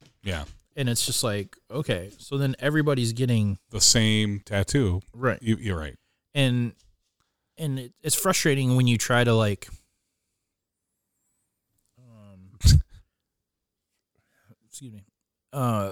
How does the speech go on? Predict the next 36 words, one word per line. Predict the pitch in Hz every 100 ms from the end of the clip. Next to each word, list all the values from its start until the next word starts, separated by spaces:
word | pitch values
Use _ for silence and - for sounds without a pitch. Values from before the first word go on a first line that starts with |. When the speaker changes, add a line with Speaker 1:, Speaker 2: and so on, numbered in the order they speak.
| 220
Speaker 2:
it's | 233 -
when | 156 151
you, | 139
like, | 131 117
try | - 135
to, | 131 120 110 101 - _ _ _ _ _ _ _ _ _ _ _ _ _ 135 160 _ -
like, | 147 113
steer | - - 170 156
somebody, | 165 143 127
like, | 113 104
"Hey, | - 185 170
like, | 123 110
what | 113 139
if | -
we | 135
made | 127 127 127
it |
a | 123
little | 120 131
more | 131 135
custom? | - 185 - 110 98
What | 107
if | 120
we | 123
made | 120 131
it | 123
a |
little | 127 127
more | 123 123
special | 117 - 131 135
to | 127
you?" | 156 180 120 107
And | 120 123
then | 120
they're | 117
like, | 110 107 104